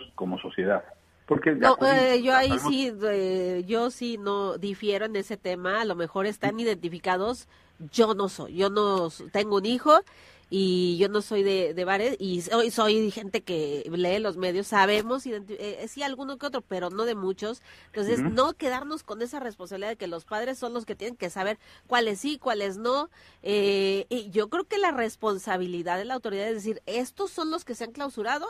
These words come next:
Speaker 2: y, y
Speaker 1: Ujú.
Speaker 2: no cumplen con, eh, con estos requisitos, y a lo mejor sí ahí salir a medios de comunicación, ¿no? Y
Speaker 1: Ujú.
Speaker 2: decir, para que ya, entonces, como padre, tengas esa responsabilidad, a ver, yo ya me enteré de esto y no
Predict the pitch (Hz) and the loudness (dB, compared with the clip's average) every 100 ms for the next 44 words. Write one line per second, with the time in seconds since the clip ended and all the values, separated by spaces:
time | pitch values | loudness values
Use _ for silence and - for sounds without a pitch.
0 | - 202 196 185 180 175 175 170 117 190 | -8 -8 -6 -6 -8 -8 -6 -8 -4 -2
1 | - 277 330 480 240 - 185 180 - 190 | -2 -6 -4 -2 -2 -2 -4 -4 -4 -4
2 | 185 180 214 208 190 190 233 - - - | -6 -6 -8 -8 -8 -6 -8 -10 -20 -6
3 | 202 226 226 233 233 277 330 262 294 262 | 2 4 4 4 4 2 0 -4 0 2
4 | 233 294 294 247 254 220 214 202 175 175 | 2 0 -2 0 0 0 0 2 0 -4
5 | 160 170 165 175 185 330 330 196 - - | -8 -10 -6 -6 -4 -2 -2 -4 -16 -20
6 | - - 208 277 233 202 208 - 233 208 | -6 2 4 4 4 4 2 2 2 4
7 | 220 202 208 247 415 370 233 233 220 285 | 0 0 4 4 2 -4 -2 -2 -2 -6
8 | - - 196 190 180 226 226 247 285 233 | -8 -8 -4 -4 0 0 2 0 -2 -2
9 | 240 254 226 220 208 202 208 196 180 - | -2 -2 -4 -4 -4 -2 0 0 -2 -8
10 | - - 175 214 269 254 233 202 190 180 | -20 -20 -4 4 4 4 0 -2 -2 -2
11 | 185 180 233 254 320 - 196 202 | -2 -2 -2 -4 -6 -6 -6 -2